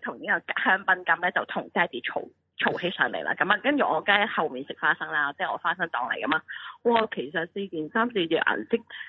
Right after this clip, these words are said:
噉其實揀兩件，你哋啲人揀一件咪得，你哋兩個嘈咩咧？噉啊，<laughs> 阿大佬，阿小雲就同阿我老公咧就發癲啦，兩個就結果即係爭到鹿死誰手啊，係嘛？叫力-，叫咩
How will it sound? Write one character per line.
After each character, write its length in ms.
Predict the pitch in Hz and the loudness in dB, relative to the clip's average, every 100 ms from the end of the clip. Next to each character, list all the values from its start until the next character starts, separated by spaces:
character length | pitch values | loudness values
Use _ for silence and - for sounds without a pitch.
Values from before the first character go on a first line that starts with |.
| - - | -12 -2
噉 280 | 220 285 320 | 2 2 2
其 60 | - | 0
實 140 | - 156 | 2 4
揀 180 | 147 247 | 4 6
兩 220 | 170 165 | 4 2
件， 140 | 175 165 | 0 -2
你 40 | |
哋 160 | 160 156 | 0 2
啲 60 | 254 | 2
人 120 | 170 | 2
揀 160 | - - | 4 2
一 60 | |
件 140 | - 175 | 2 -2
咪 80 | 147 | 0
得， 100 | 233 | 0
你 60 | 220 | 2
哋 220 | 185 127 | 4 4
兩 140 | 131 | 4
個 80 | 165 | 2
嘈 280 | 165 - - | 0 -2 0
咩 160 | 175 202 | 2 4
咧？ 120 | 190 - | 4 2
噉 120 | 220 | 4
啊， 80 | - | 4
<laughs> 1200 | - 175 208 - 240 262 233 381 392 403 - 392 | 6 4 4 4 4 4 2 0 2 0 -2 2
阿 100 | - | 2
大 220 | - 214 | 4 2
佬， 100 | 226 - - - - | 2 -4 -8 -10 0
阿 100 | - | 0
小 40 | 254 | 0
雲 240 | 349 311 - | 0 0 0
就 140 | 208 - | -6 -6
同 140 | 254 160 160 | -12 -12 -2
阿 200 | 196 202 _ _ - _ _ _ _ _ | 2 2 _ _ -20 _ _ _ _ _
我 100 | 247 | 0
老 100 | 226 | 0
公 160 | 226 254 | 0 -2
咧 80 | 254 | 0
就 160 | 208 160 | 2 2
發 160 | 180 | -2
癲 180 | - 208 | -4 2
啦， 180 | 190 165 | 2 4
兩 180 | 170 139 | 0 0
個 180 | 151 143 | -2 -2
就 340 | 143 92 104 _ _ | -2 -4 -6 _ _
結 140 | 208 180 | -4 2
果 320 | 175 165 208 - - - - - | 4 4 2 -4 -16 -18 -8 2
即 40 | |
係 300 | 220 190 175 - | 2 2 -2 0
爭 180 | 233 | -2
到 140 | 226 190 | 0 -2
鹿 300 | 165 165 - 214 214 | -2 -8 -14 -10 -2
死 60 | 202 | 0
誰 160 | - - | -2 -8
手 160 | - 147 | -4 0
啊， 140 | 185 - | 0 2
係 80 | 170 | 2
嘛？ 100 | 170 - | 2 0
叫 100 | - | -2
力-， 120 | 233 220 - - _ _ - | 2 2 -2 -20 _ _ -10
叫 120 | 202 | -6
咩 180 | 196 | -6